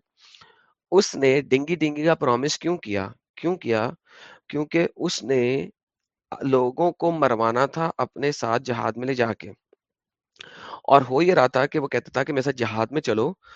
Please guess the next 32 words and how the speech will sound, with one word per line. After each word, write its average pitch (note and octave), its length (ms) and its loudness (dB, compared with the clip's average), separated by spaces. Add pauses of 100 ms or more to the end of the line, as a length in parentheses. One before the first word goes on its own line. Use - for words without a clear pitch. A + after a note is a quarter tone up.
(220)
وہاں C3+ 260 2
پہ F3 120 0
میں D3+ 160 2
تمہیں D#3+ 180 0
بچیاں C3+ 400 2
دوں G2+ 200 -4
گا، F2 120 -8 (580)
میں A#2+ 200 2
تمہیں C#3 320 -2 (160)
بچیاں C3+ 460 2
دوں G#2+ 200 -6
گا، F#2 140 -8 (400)
اور D3+ 120 2
تم G3 180 2
بچیوں D3+ 300 0
کے D3+ 40 -4
ساتھ E3+ 140 2
ڈنگی D3 220 -2
ڈنگی A2+ 260 -2
کرو F2+ 240 -6
گے۔ E2+ 100 -16 (520)
لیکن C3 300 8
obviously D#3 380 6
جہاد B2+ 280 6
میں D#3 120 0
جاؤں C#3+ 240 4
گے D#3+ 80 2
تو E3 60 -2
لوگ D#3+ 200 2
مریں F3 260 4
گے E3+ 100 2
بھی، D3 180 -4